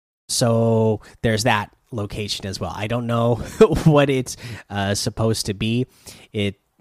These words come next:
uh, exactly, but cool little, uh, it's like a fountain area or a little pond area. Anyways, uh,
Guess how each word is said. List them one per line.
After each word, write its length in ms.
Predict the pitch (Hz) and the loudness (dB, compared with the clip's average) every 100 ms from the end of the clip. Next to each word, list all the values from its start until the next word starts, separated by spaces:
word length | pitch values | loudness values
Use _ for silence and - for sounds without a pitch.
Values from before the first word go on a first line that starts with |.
| _ | _
uh, 680 | 104 98 92 90 87 90 87 - _ - | -8 -8 -8 -10 -10 -12 -14 -18 _ -8
exactly, 520 | 120 120 127 123 117 _ _ | -2 -2 -2 -4 -4 _ _
but 300 | 104 98 98 _ _ _ _ _ _ _ _ | -4 -2 -4 _ _ _ _ _ _ _ _
cool 380 | - 135 127 123 | 2 4 4 4
little, 720 | 123 120 117 113 113 110 110 - _ _ _ _ _ _ | 4 4 4 4 2 2 -2 -10 _ _ _ _ _ _
uh, 340 | 98 92 95 95 - - _ _ _ - | -10 -8 -6 -8 -10 -20 _ _ _ -12
it's 140 | 127 | -6
like 100 | 135 | -2
a 60 | 123 | -4
fountain 680 | - 123 131 98 92 98 - _ _ _ _ - | -2 0 0 -4 -10 -10 -12 _ _ _ _ -4
area 340 | 104 104 104 | -2 0 -2
or 160 | 98 98 | -2 -4
a 60 | |
little 460 | 98 101 101 95 - - | -6 -6 -6 -8 -10 -10
pond 320 | 113 110 95 | -6 -4 -6
area. 340 | 92 95 92 - _ _ _ - - - _ - | -8 -8 -8 -12 _ _ _ -20 -20 -20 _ -4
Anyways, 580 | 123 139 131 135 - - _ _ _ _ _ _ _ _ | 0 2 2 0 -2 -8 _ _ _ _ _ _ _ _
uh, 220 | 101 95 | -8 -6